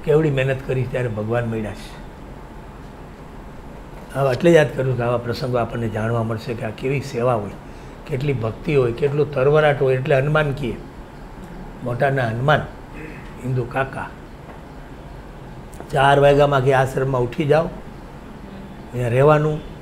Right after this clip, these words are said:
વાડી છોડીને સાફ બધું એવું top કરી નાખવાનું. અને મોટાનું બધું કામ નંદુભાઈ કરતા,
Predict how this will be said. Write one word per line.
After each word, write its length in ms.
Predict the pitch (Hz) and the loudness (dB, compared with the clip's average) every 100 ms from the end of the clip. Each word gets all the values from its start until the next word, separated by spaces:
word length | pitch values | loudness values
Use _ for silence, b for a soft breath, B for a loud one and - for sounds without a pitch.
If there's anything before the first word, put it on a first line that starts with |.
| - - - - 127 123 127 | -16 -16 -16 -12 -10 -6 0
વાડી 280 | 135 151 | 0 0
છોડીને 380 | 135 147 147 147 | -4 -2 0 0
સાફ 300 | 113 - 139 120 | -4 -2 -2 0
બધું 260 | 131 131 127 | -2 0 2
એવું 320 | 131 123 - | 2 0 2
top 300 | 139 139 - | 4 4 0
કરી 140 | 123 | -6
નાખવાનું. 520 | 113 107 - - - - - - - - - - - - | -4 -6 -8 -10 -12 -12 -12 -14 -16 -16 -16 -16 -14 -6
અને 440 | 127 131 123 113 107 - - - - - - - - - - - - 123 | 0 2 2 -2 -8 -14 -14 -16 -16 -16 -16 -16 -16 -18 -18 -16 -10 0
મોટાનું 400 | 135 135 139 131 | 2 4 2 4
બધું 220 | 131 143 | 4 4
કામ 220 | 143 131 | 2 2
નંદુભાઈ 400 | 135 139 123 117 | 4 4 4 2
કરતા, 360 | - 95 - | -2 -8 -10